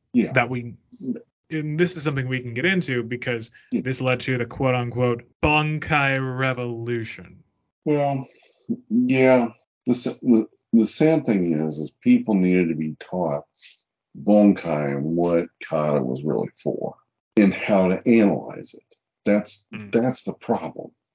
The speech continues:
Speaker 1: You don't have a lot of people that know how to analyze it properly.
Speaker 2: Well, and here's the
Speaker 1: And
Speaker 2: thing. That's what Bunkai means.
Speaker 1: Right.
Speaker 2: Bunkai is a,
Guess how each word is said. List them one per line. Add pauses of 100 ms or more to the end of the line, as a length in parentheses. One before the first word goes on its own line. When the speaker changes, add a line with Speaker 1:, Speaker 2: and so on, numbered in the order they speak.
(420)
Speaker 1:
You
don't
have
a
lot
of
people (200)
that
know
how
to
analyze
it (240)
properly. (1000)
Speaker 2:
Well,
and
here's
the
Speaker 1:
And
Speaker 2:
thing. (540)
That's
what
Bunkai (100)
means. (360)
Speaker 1:
Right. (680)
Speaker 2:
Bunkai
is
a,